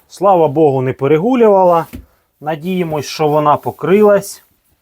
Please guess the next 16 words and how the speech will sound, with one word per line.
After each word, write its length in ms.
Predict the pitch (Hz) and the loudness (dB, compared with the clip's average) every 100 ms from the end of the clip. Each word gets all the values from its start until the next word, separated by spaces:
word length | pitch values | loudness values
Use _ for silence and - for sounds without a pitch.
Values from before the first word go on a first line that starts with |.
| _ _ - _ _ - - - _ _ _ _ | _ _ -20 _ _ -18 -18 -20 _ _ _ _
І 280 | 147 143 143 | -2 0 2
якщо, 500 | 143 143 - 160 139 - | 0 -2 -2 0 0 -2
дай 180 | 143 139 | 0 0
Бог, 280 | 139 143 | 0 -2
так 240 | - 135 - | -2 -4 -2
воно 260 | 131 127 | -4 -2
і 80 | 143 | -2
є, 260 | 170 240 240 _ _ _ - - _ _ _ _ _ - - | -2 -2 -4 _ _ _ -20 -20 _ _ _ _ _ -14 -2
то 320 | 165 180 180 120 - _ _ _ _ _ _ _ - | 2 2 0 -6 -20 _ _ _ _ _ _ _ -4
поросятка 720 | 147 151 - 185 185 180 - | 0 0 0 0 0 -2 -4
у 120 | 143 143 | -2 0
нас 220 | 151 143 | -2 -2
планується 560 | - 143 151 160 - | -2 -2 0 -4 -4
на 120 | 135 127 | -6 -4
кінець 440 | 139 143 135 - | -4 -4 -4 -8
літа. 360 | 117 104 107 | -12 -12 -16